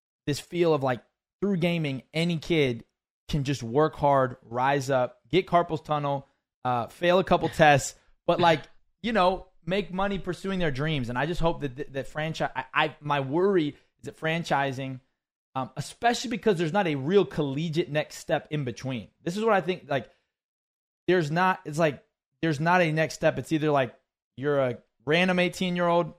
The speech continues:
Speaker 1: or you're on FaZe. It's kinda how it's, like, panning out. And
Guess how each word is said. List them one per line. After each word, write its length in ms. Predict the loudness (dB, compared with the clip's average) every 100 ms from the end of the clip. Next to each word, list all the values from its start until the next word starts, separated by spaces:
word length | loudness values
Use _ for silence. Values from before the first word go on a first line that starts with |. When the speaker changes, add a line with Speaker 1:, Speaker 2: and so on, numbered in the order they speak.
| _
Speaker 1:
or 140 | 0 0
you're 100 | 0
on 140 | -2
FaZe. 460 | -2 -2 -2 -12 _
It's 160 | -4 -2
kinda 240 | 0 2
how 220 | 4 4 2
it's, 120 | 0
like, 220 | 0 -2 _ _ _ _ _ -6
panning 300 | -4 -2 -2
out. 160 | -2
And 120 | -2